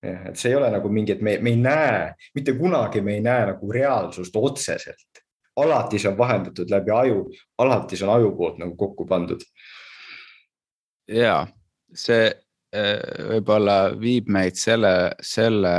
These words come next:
Speaker 2: teemani, mis mind, äh, võib-olla ennast huvitab kõige rohkem, ehk siis seesama aju, aju plastsus ja see, mida me mõtleme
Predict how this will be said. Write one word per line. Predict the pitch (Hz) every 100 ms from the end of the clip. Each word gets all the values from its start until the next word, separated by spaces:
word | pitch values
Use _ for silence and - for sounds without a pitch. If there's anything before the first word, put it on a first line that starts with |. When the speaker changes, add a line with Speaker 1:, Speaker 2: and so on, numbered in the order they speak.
| 87 87 95 - -
Speaker 2:
teemani, | 110 107 90 85 85 87
mis | 87 - - -
mind, | 95 90 - -
äh, | 87 87 - _ _ _ _ _ _ _ - - - _ _ _
võib-olla | - 98 90 82 78 101
ennast | 127 110 - -
huvitab | 92 87 - -
kõige | 113 120 95 90 92 - _ - 95
rohkem, | 98 - - 85 87 87 _ _ -
ehk | 92 98
siis | - 90
seesama | 95 95 95 90
aju, | 101 92 87 -
aju | - 101 87 -
plastsus | 101 104 - - - 90 - 85
ja | 82
see, | - 98 92 85 -
mida | 92 95 87
me | 82
mõtleme | 95 107 - 85 80 82